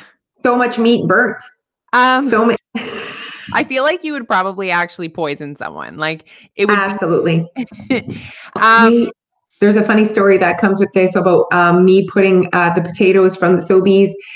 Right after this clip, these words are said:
Speaker 1: in the oven, but didn't take the plastic. So everything melted through the thing. Something funny happened at one point in our relationship when I was trying to be that wife.
Speaker 2: Okay.
Speaker 1: And I tried.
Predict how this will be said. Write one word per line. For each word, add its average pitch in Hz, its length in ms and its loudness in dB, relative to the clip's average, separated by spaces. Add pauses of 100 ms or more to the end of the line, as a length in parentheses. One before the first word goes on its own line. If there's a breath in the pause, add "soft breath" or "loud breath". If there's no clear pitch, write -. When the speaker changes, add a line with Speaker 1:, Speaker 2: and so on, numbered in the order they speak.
(180 loud breath)
Speaker 1:
in 214 320 4
the 202 220 2
oven, 202 340 2
but 175 160 0
didn't 202 280 2
take 226 240 0
the 208 80 -4
plastic. 269 840 -2 (400)
So - 180 0
everything 202 640 2
melted 196 540 2
through 214 200 2
the 196 160 -2
thing. 214 200 2
Something 269 580 -2
funny 226 280 0
happened 208 540 -2 (600 loud breath)
at - 200 -2
one 208 200 2
point 208 220 2
in 196 100 2
our 185 140 2
relationship 185 640 2
when 190 100 0
I 190 40 2
was 185 160 0
trying 196 220 0
to 202 60 -2
be 196 120 2
that 180 200 0
wife. 202 300 0 (300 loud breath)
Speaker 2:
Okay. 175 160 0
Speaker 1:
And 254 120 0
I 392 160 0
tried. 254 520 0